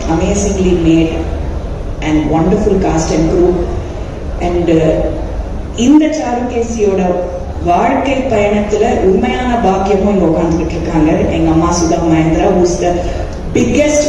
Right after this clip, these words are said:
pillar of support. ஒரு நடிகனுக்கு குடும்பம் நல்லா இருந்தா கரியர் நல்லா இருக்கும் அப்படிங்கறத நான் ரொம்ப முழுமையா நம்புறவா. அந்த விஷயத்துல எங்க குடும்பம் ரொம்ப கொடுத்து வச்ச ஒரு குடும்பம். எங்க வீட்டுல இருக்கிற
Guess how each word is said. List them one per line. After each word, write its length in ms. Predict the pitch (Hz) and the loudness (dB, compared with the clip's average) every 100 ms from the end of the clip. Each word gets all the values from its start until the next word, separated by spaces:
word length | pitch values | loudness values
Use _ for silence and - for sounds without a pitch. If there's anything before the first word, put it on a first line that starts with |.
| 233 | 2
pillar 220 | 220 226 202 | 2 2 0
of 60 | - | 0
support. 340 | 208 202 196 180 185 | 0 0 2 2 4
ஒரு 140 | 185 180 180 | 4 2 0
நடிகனுக்கு 560 | 214 - 277 277 269 269 269 269 269 - - - | 0 0 0 -2 0 0 0 -2 -6 -6 -8 -2
குடும்பம் 400 | 269 277 269 262 214 | 2 4 4 2 2
நல்லா 200 | 208 208 | 2 2
இருந்தா 240 | 202 196 202 - - - - - - - | 0 0 0 -2 -4 -6 -8 -8 -4 0
கரியர் 400 | 196 208 196 165 | 4 4 4 2
நல்லா 200 | 160 165 | 0 2
இருக்கும் 280 | 165 165 160 156 | 0 2 0 0
அப்படிங்கறத 500 | 185 185 180 196 190 | 0 2 2 0 0
நான் 180 | 160 165 | 2 2
ரொம்ப 140 | 180 185 | 2 2
முழுமையா 340 | 202 208 214 202 | 4 2 2 0
நம்புறவா. 360 | 185 185 185 226 190 | 0 2 4 2 0
அந்த 140 | 220 240 | 2 0
விஷயத்துல 400 | 233 254 254 240 285 - - - - - | 0 0 0 0 -2 -2 -6 -4 -4 2
எங்க 140 | 190 190 196 | 2 4 4
குடும்பம் 300 | 208 220 226 | 4 4 2
ரொம்ப 120 | - 185 | 2 0
கொடுத்து 240 | 190 - 196 | 0 2 2
வச்ச 160 | - 190 | 2 2
ஒரு 100 | 180 165 | 2 2
குடும்பம். 340 | 170 156 160 156 - | 2 2 2 0 0
எங்க 140 | 160 160 156 156 - - - - | 0 2 2 2 -2 -4 -4 2
வீட்டுல 260 | 202 202 202 | 4 4 4
இருக்கிற 200 | 180 185 | 4 2